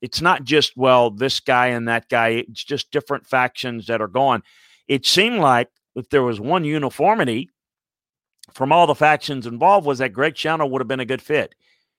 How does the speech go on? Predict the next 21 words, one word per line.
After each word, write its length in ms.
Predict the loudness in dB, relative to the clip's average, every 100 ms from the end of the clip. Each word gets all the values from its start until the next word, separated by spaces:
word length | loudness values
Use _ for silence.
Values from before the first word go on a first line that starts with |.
| _
It 160 | -4 -2
was 180 | -2 -2
kinda 220 | 0 0
outside 640 | 4 2 4 4 4 4
public 340 | 2 2 -2
opinion 460 | -6 -4 -4 -4 -4
that 200 | -6 -6
forced 280 | -4 -6 -2
that 180 | -4 -2
in 60 |
one 180 | -4 -2
direction. 480 | 0 0 0 -4 -12 _ _ _ _ 0
I 220 | 2 2
think 320 | 2 -2 -2
Greg 480 | -2 4 6 4 2 -6
would 180 | -4 -2
have 140 | -2
done 200 | 0 0
a 60 | 0
better 360 | 0 0 0
job. 480 | -2 2 4 2 -2